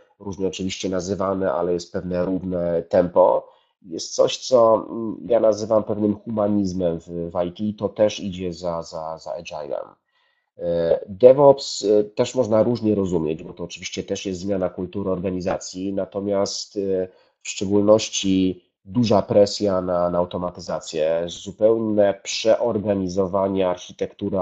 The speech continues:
I T, z wielkich monolitów, które zna-, znamy z minionych lat i,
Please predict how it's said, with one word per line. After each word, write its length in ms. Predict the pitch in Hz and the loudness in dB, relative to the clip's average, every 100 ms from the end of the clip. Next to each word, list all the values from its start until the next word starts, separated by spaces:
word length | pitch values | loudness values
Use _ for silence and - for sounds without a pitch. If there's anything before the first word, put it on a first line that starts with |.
| 82 | -2
I 60 | 85 | -4
T, 140 | 82 73 71 92 _ _ _ | -10 -12 -14 -18 _ _ _
z 160 | - | -2
wielkich 360 | 90 107 - 113 | 2 2 2 -2
monolitów, 680 | 104 98 95 101 104 104 - | 2 4 4 2 0 -2 -4
które 220 | 98 92 | -4 -2
zna-, 220 | 95 101 107 | 0 -2 -4
znamy 440 | 95 104 104 107 | -2 0 2 2
z 100 | 95 | 0
minionych 460 | 98 101 101 98 104 | 0 4 4 4 2
lat 360 | 101 101 - - | 2 0 -2 -12
i, 480 | 95 90 90 92 | -8 -4 -4 -6